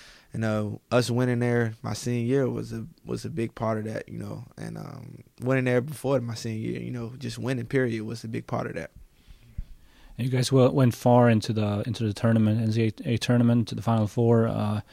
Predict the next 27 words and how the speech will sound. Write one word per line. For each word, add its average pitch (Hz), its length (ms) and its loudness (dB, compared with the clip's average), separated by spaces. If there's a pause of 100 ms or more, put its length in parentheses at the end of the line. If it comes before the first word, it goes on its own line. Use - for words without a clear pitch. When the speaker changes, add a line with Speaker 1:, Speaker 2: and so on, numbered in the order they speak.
(180)
Speaker 2:
wh-, 147 320 -8
what 143 160 6
are 135 300 8
some 131 180 2
of 123 40 6
your 113 100 4
favorite 113 320 0
memories 110 360 2
from 104 160 0
that 107 200 2
journey? 101 320 0 (1040)
Speaker 1:
Whew, 330 460 6
there's 233 160 0
so 156 220 2
many 147 300 4
memories 123 600 0
from 110 180 -8
that 127 200 2
journey. 131 260 4
Uh, 127 300 2
you 143 120 -4
know, 151 300 2 (960)
uh, 101 80 -6 (180)
as 135 120 4
a 135 60 2
college 156 360 4
team, 139 480 2